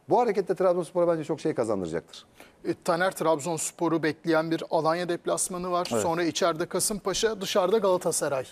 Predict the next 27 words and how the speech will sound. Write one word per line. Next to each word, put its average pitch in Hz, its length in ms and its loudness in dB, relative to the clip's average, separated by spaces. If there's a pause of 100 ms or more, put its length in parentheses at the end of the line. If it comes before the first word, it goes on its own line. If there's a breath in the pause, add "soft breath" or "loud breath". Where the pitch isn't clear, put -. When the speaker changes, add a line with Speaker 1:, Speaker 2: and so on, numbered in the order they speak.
(300)
Speaker 2:
diye 143 160 -2
gidiyor 135 340 -2
fikstür. 131 260 0
Speaker 3:
Evet, 104 100 2
işte - 220 -2
Speaker 2:
Sana 143 140 4
Speaker 3:
bu, 196 40 2
Speaker 2:
ne 202 100 2
söylüyor? 131 480 -2
Speaker 3:
bu 143 100 4
periyodu 127 540 4
işte 107 220 -4
Trabzonspor 104 680 -2
nasıl 131 240 -4
geçecek? 101 360 -4 (360)
Yani 95 200 -4
buraya 110 240 2
bakmak 92 360 -6
gerekiyor. 85 440 -16
Trabzonspor'un 110 880 -2 (160)
oyununun 120 480 0
üstüne 123 400 -2
koyması 123 680 0
gerektiği 123 540 0
bir 147 60 0
gerçeği 127 500 2
var. - 180 2